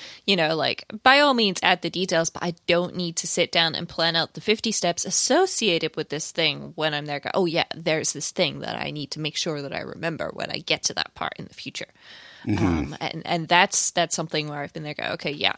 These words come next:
Speaker 1: so throw it in the reference system, tag it with, uh, idea for, you know, future reference, um, because it's not yet a task. It's not
Speaker 2: Right.
Speaker 1: yet a project, but it's a thing that needs to be remembered that I've already thought about." And when you think about the same thing again and again and again, that's usually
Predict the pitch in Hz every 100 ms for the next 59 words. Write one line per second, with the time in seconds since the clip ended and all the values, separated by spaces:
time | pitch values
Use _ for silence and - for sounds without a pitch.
0 | - - - - - - _ - 208 233
1 | 254 175 165 165 165 160 170 165 - 208
2 | 240 165 170 156 - - 170 147 - -
3 | 170 151 151 151 185 _ - - 147 143
4 | _ 175 123 127 - 156 151 147 - -
5 | 160 - - 160 139 - 196 175 175 269
6 | 285 190 202 220 220 - - - - -
7 | - - - 170 165 220 277 185 160 180
8 | 180 - 143 - 90 - - - - -
9 | 202 - 185 - 185 - 330 339 339 311
10 | - 196 233 - 240 202 165 165 190 220
11 | 226 220 220 - 170 156 151 269 247 202
12 | - 190 208 208 202 202 - - - -
13 | - 185 180 185 247 240 240 233 226 180
14 | - 165 165 170 - 165 127 151 151 151
15 | 180 147 156 147 - 156 170 147 - -
16 | 240 214 165 143